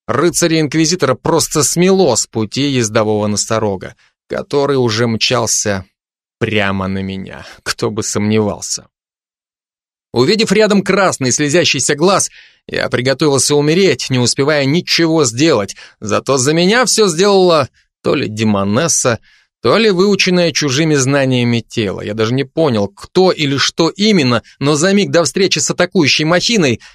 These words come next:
я высоко подпрыгнул и поймал ступнёй опущенный рог в попытке перескочить через массивную тушу.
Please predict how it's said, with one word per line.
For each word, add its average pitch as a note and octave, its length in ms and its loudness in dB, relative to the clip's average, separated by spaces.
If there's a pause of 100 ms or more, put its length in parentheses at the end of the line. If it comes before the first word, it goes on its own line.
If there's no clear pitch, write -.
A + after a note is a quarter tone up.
(120)
я A#2 260 0
высоко F3+ 480 2
подпрыгнул F#3 720 0 (300)
и F#3+ 160 0
поймал F#3+ 500 2
ступнёй F#3 600 2
опущенный F3 720 2
рог F3+ 520 0
в - 60 -20
попытке A#2 460 -4
перескочить C#3 840 -2 (160)
через D#3 380 0
массивную B2+ 720 2
тушу. - 600 -4